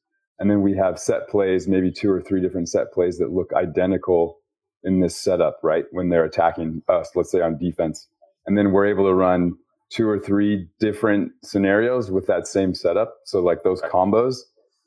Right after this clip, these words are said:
Speaker 1: like, it's crazy how they're gonna evolve, right? Like, you got y-, your specific targets to create opportunities, and then you're gonna have that same thing, but with, like, three separate outcomes. And so now you're just ahead of the game even more 'cause they're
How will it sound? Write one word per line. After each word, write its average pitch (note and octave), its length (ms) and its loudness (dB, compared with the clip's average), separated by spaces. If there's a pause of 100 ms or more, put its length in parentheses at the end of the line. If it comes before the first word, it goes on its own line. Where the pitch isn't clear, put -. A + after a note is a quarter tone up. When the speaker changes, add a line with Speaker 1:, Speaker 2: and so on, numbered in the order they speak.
(240)
Speaker 1:
like, F2+ 300 -4
it's - 160 -2
crazy G#2+ 360 0
how G2+ 120 4
they're F#2+ 140 2
gonna F2+ 240 2
evolve, E2+ 380 2
right? F2 200 0
Like, F2 160 -2
you F2+ 60 -4
got E2+ 320 0
y-, F#2 220 -4 (120)
your F2+ 300 -6
specific - 540 -4 (260)
targets F#2+ 440 0
to G2 100 -2
create F#2 460 -2 (160)
opportunities, F2+ 800 -2 (500)
and G2 100 0
then G2+ 80 4
you're F#2+ 120 2
gonna G2+ 180 4
have G2 180 0
that F2 200 0
same G2+ 240 0
thing, G2+ 320 0
but F#2+ 120 0
with, F2 180 0
like, E2+ 160 -2
three G#2 340 2
separate G2+ 360 -2
outcomes. A2+ 460 0
And G2 120 -2
so F#2 120 -2
now F#2 200 2
you're F#2 160 0
just F2 200 -6
ahead F#2 300 0
of F2 120 -2
the F#2 100 0
game F2 240 -4
even E2 220 -4
more E2+ 160 0
'cause D#2+ 160 -4
they're E2+ 140 0